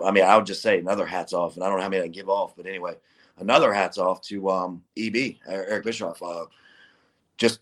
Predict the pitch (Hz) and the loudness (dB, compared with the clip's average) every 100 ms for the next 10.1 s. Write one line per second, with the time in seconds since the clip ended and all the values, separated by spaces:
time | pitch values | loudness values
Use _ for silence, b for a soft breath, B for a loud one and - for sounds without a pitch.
0 | _ - 131 107 101 _ _ - 135 139 | _ 2 4 4 -2 _ _ -6 0 0
1 | 110 120 131 - 101 95 87 87 87 85 | 2 4 4 2 2 2 0 -4 -6 -6
2 | - 120 120 104 98 117 104 78 - b | 2 2 4 6 6 6 -2 -10 -20 b
3 | b b b b _ - 101 107 104 98 | b b b b _ -2 0 4 2 2
4 | 101 101 104 101 101 98 90 92 104 - | -2 0 0 0 0 -2 0 0 0 -4
5 | 117 101 87 87 - 101 90 92 104 110 | -2 0 0 -4 0 2 2 0 0 0
6 | 110 110 101 98 98 92 - 107 123 101 | 0 0 -2 -2 -2 -8 -12 -14 -8 -6
7 | 95 110 - 90 87 - - 104 92 - | 0 2 2 -2 -6 -6 -2 2 2 2
8 | 98 87 82 - 98 87 92 67 50 82 | 2 2 -2 -6 -6 -2 -4 -4 -12 -10
9 | 87 92 87 73 104 107 - 95 90 80 | -6 -4 -6 4 8 8 8 8 8 6